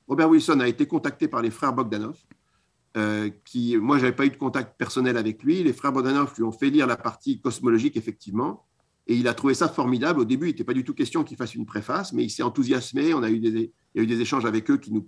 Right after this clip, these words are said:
transmettaient pendant, euh, trois semaines, et à la fin, il a dit, « Mais si je faisais la préface et tout ça. » Bon, il a fait la préface, et si vous lisez bien la préface, vous voyez effectivement qu'au début, il dit, « J'ai lu la partie cosmologie,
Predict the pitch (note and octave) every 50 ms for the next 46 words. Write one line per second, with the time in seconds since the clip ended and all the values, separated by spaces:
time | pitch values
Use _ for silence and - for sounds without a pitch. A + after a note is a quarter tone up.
0 | _ - - A#2+ A2 - A2+ A2+ A2 - D3+ F#3 - - _ _ _ _ _ _
1 | _ _ _ - A#2 A#2 A2+ A2+ C3 C#3+ D3 D3 B2+ A2+ G#2+ G#2+ - B2+ B2+ B2
2 | - A#2+ C3+ D3+ F#3 F3 C#3+ A#2 A2 A2 G#2+ - - D3 E3 E3+ C#3+ A#2 G#2 G#2+
3 | D3+ E3 C#3+ A2+ - - A#2+ - - A#2 B2 A2+ A2 A2 - G#2+ G#2+ C3+ D#3 D3+
4 | C#3 B2 A2+ G#2 - G2 D#2+ - F#2 F#2+ - - _ _ _ _ _ _ _ _
5 | - - A#2 C3 C3+ - G3+ G3+ G#3 - - B2 A2+ - D3 G#3 C#4+ - - _
6 | _ _ _ _ _ _ - B2 A2+ G#2+ - - E3 D#3+ F3+ E3+ F3 D#3 F#3 -
7 | D3+ D3+ C3+ B2 - A#2+ B2 D3+ G#3+ G3 D#3+ C#3+ C3 C#3+ D#3+ F3+ - - D#3 -
8 | - C#3 C#3 G3+ A3 A3 - A#2+ B2+ C3+ C#3 F#3 A3 F3 C3+ B2 D#3 G#3+ B3 C4
9 | _ _ _ _ _ _ _ _ - G2+ G#2 D#3+ F#3 F#3 G#3 A3 G#3 E3+ D3 -
10 | D#3 C3+ - - F3 E3+ C3 - D3 - C#3 C#3+ C#3+ C#3+ C3+ B2+ C#3 F3 C#4 -